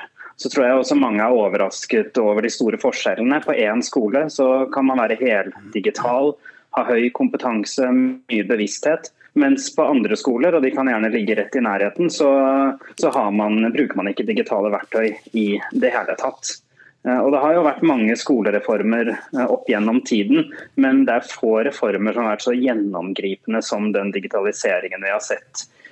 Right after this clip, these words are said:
eh, de siste ti årene. Og regjeringen er ikke trygg på konsekvensene for elevenes læring. Åpenbart at digitale læremidler kan, eh, ha positive effekter for motivasjon og for læring,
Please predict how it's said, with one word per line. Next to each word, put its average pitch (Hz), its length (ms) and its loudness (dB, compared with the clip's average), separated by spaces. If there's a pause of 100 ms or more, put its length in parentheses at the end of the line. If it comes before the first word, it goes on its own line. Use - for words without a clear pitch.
(160)
eh, 113 320 2
de 117 160 0
siste 110 480 -2
ti 101 240 -2
årene. 95 300 -2 (180)
Og 123 400 4
regjeringen 131 480 2
er - 80 -6
ikke - 160 -6
trygg 113 480 -2
på 113 140 2 (180)
konsekvensene 107 960 -4
for 104 160 0
elevenes 98 800 -2 (160)
læring. 117 380 0 (420)
Åpenbart 113 560 2
at 123 160 2
digitale 104 720 2 (640)
læremidler 107 560 2
kan, 113 300 2
eh, 110 260 4
ha 110 380 2 (180)
positive 127 480 2
effekter 123 480 0
for 123 240 0
motivasjon 147 640 2
og 127 80 -2
for 143 80 0
læring, 135 460 2